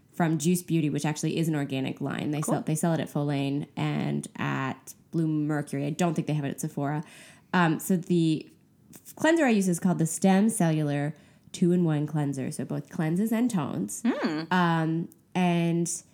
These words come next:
Speaker 1: you know, back in the day when we were working together at Life and Style, I literally used whatever product was for
Speaker 2: Oh, yeah.
Speaker 1: free on the beauty
Speaker 2: I
Speaker 1: table.
Speaker 2: still kinda do that now.
Speaker 1: Um, and I really have found now that there are certain products that work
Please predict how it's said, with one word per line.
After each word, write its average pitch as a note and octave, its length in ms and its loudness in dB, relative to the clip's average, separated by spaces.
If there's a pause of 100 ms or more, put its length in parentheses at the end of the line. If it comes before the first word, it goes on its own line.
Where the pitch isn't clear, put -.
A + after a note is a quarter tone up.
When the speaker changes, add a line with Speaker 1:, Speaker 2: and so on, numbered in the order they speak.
(120)
Speaker 1:
you G#4+ 140 -2
know, D4 80 4
back A#3+ 180 4
in B3+ 60 4
the A#3 80 4
day F#3 160 2
when E3+ 160 2
we G#3+ 140 4
were C#4+ 100 4
working G#3 400 2
together E3+ 340 2
at - 80 0
Life D#3 200 0
and D3+ 100 -2
Style, D3 640 -2
I G3 240 4
literally F#3+ 380 4
used D#3+ 280 2
whatever D3+ 300 0
product - 400 -2
was C#3 100 -2
for - 120 2
Speaker 2:
Oh, - 60 4
yeah. F#3 160 4
Speaker 1:
free E3 120 2
on D#3+ 60 2
the E3 60 2
beauty C#3 220 -2
Speaker 2:
I F3 80 4
Speaker 1:
table. F#3+ 140 4
Speaker 2:
still A#3+ 200 6
kinda C#3+ 200 2
do C3 100 -2
that B2+ 160 -4
now. C3 180 -4
Speaker 1:
Um, F3 460 4 (140)
and F#3+ 120 2
I F3+ 100 4
really B3 380 2
have A3+ 460 2 (440)
found F3+ 480 4
now D#3+ 220 2
that D#3+ 120 -4
there - 100 -2
are D3 160 -2
certain D3 260 -6
products C#3+ 480 -4
that - 220 -4
work C#3+ 340 -6